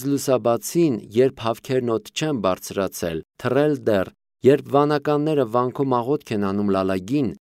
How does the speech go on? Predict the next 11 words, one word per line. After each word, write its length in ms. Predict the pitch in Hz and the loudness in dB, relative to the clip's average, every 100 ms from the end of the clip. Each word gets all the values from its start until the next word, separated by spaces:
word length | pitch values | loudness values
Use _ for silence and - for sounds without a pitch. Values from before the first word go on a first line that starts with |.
| _ | _
ցնծոտիները 640 | - 160 170 151 170 180 165 | -2 0 2 2 2 2 0
հագած 460 | 120 139 - 165 156 | -2 -6 -2 -2 -2
սև 360 | - 147 143 110 | -4 -2 0 0
բարձրաձայն 800 | 123 120 117 131 107 143 139 110 | -2 -2 -4 -2 0 0 0 0
ողբում 540 | 101 113 - 135 113 | -2 -2 0 0 2
են 160 | 85 76 | 0 -8
ծեքին։ 520 | - 87 80 - 76 67 - _ _ _ _ _ | -8 -8 -8 -10 -12 -12 -18 _ _ _ _ _
Նրանց 320 | 104 120 123 117 | 2 2 2 0
մեջ 260 | 117 107 | -2 -2
որքան 540 | 101 120 113 - 190 180 | 0 0 -2 -4 -2 -2
շատ 440 | - 127 127 - | -4 0 0 -2